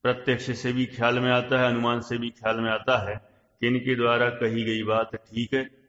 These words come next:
नहीं है, इसलिए प्रमाण बाधित होने से सदोष बना ही है। अब इसी को और बताने के लिए प्रमाण रूप में तदुक्तम स्वामी भी एव, स्वामी के द्वारा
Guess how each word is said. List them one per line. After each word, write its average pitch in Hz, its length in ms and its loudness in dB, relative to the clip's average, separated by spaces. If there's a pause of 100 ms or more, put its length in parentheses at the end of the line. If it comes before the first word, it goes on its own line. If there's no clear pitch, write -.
(120)
नहीं 113 380 0
है, 104 180 0 (440)
इसलिए 131 420 0
प्रमाण 113 440 0
बाधित 110 400 2
होने 104 240 -6
से 135 260 -6
सदोष 107 540 -2
बना 101 260 -4
ही 110 180 -2 (140)
है। 90 120 -2 (1040)
अब 127 180 2
इसी 135 300 -2
को 131 240 2
और 139 120 2
बताने 123 520 2
के 123 140 -2
लिए 120 320 0 (140)
प्रमाण 117 380 0
रूप 113 240 -4
में 127 280 -4 (360)
तदुक्तम 131 560 0
स्वामी 113 420 0
भी 110 280 -4 (160)
एव, 113 220 0 (840)
स्वामी 120 520 -2
के 117 180 -4
द्वारा 110 320 2